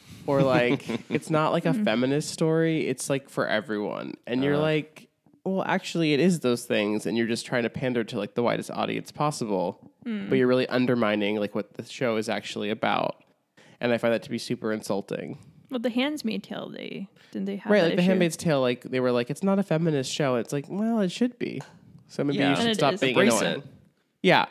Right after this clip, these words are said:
Speaker 1: but they're afraid of aliena-, like, they don't wanna alienate anyone, so they just, like, do this shitty half-ass thing of, like,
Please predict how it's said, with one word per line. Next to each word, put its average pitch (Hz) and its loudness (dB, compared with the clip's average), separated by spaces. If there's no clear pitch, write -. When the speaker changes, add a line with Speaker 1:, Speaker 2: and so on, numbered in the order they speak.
Speaker 1:
but 156 -2
they're 160 6
afraid 160 2
of 131 4
aliena-, 127 2
like, 127 0
they 135 0
don't 139 4
wanna 135 4
alienate 120 2
anyone, 110 2
so 107 -6
they 107 0
just, - -8
like, 107 0
do 120 2
this 110 0
shitty - -4
half-ass - -4
thing - -4
of, - -6
like, - -8